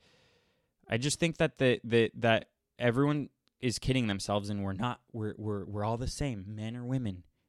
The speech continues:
M-, a man can just switch to being a girl like this, like that. He's a,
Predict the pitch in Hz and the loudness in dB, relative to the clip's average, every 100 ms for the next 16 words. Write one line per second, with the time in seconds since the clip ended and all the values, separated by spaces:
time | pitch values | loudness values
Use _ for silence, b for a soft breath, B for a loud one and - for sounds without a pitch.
0 | _ - 120 123 123 147 165 143 110 107 | _ -6 -2 2 2 2 0 -4 -4 -4
1 | - 202 - - 175 185 180 156 165 131 | -2 -4 -2 -4 -2 -2 -4 -4 -2 0
2 | 98 90 - _ _ _ 120 139 180 143 | -2 -6 -12 _ _ _ -2 0 2 2
3 | - - _ _ _ _ - 160 196 147 | 0 -4 _ _ _ _ -10 0 4 4
4 | - 135 139 156 | 2 -4 -2 -2